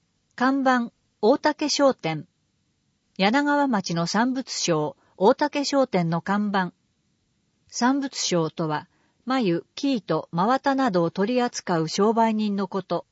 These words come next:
買い集めた繭を加工して各農家に配り、糸取りや真綿製造を依頼したり、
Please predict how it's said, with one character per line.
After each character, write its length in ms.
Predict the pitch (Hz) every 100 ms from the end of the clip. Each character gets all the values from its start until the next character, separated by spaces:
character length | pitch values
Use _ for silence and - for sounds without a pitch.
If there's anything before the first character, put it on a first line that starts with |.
| _ _ _ _ _ _ _ _
買 240 | 208 254
い 40 | 285
集 220 | 277 220
め 140 | 180
た 140 | 185 180
繭 280 | 226 240
を 140 | 175 165
加 180 | - 175
工 240 | 240 226
し 140 | 214
て 260 | - 208 -
各 300 | - 269 -
農 220 | 190 247 247
家 140 | 170
に 160 | 160 156
配 280 | 175 185 170
り、 140 | 143 _ _ _ _
糸 260 | 180 175 262
取 240 | 262 233
り 40 | 170
や 180 | 160 -
真 140 | 170
綿 280 | 208 254 269
製 240 | 247 262 240
造 300 | 180 170 170
を 80 |
依 140 | 175 196
頼 220 | 208 208
し 140 | 202
た 140 | - 196
り、 200 | 180